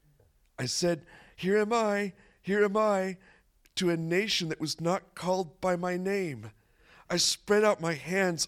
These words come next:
all the day to a rebellious people who walk in a way that is not good, following their own devices." You see how he is. Why has history gone along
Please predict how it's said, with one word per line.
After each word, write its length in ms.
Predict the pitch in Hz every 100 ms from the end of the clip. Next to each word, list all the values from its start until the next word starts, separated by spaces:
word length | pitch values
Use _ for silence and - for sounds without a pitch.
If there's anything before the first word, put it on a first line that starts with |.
| -
all 220 | 175 202
the 120 | 156
day 480 | - 165 180 170 143 - - -
to 160 | - 180
a 60 |
rebellious 880 | 165 175 127 - 185 214 214 190 -
people 460 | - - 196 - 151
who 160 | 135 170
walk 480 | 147 170 190 196
in 100 | 175
a 80 | 160
way 300 | 135 165 180
that 160 | 160 156
is 240 | 180 -
not 340 | 180 170 - 110
good, 400 | 156 160 139 -
following 680 | - - - 160 165 175 160
their 180 | 156
own 160 | 151 151
devices." 880 | 143 131 151 156 - 120 110 - - _ _ _ _ _ _ _ _
You 100 | -
see 280 | 220 - 262
how 200 | 247 233
he 180 | 233 226
is. 640 | 240 220 123 - - - - _ _ _ _ _ _ _ _ _ _ _ _ _ _ _ _ _ _
Why 220 | 170 233
has 200 | 233 202
history 540 | - 226 - - 170 147
gone 320 | 180 190 190
along 560 | 175 185 190 170 165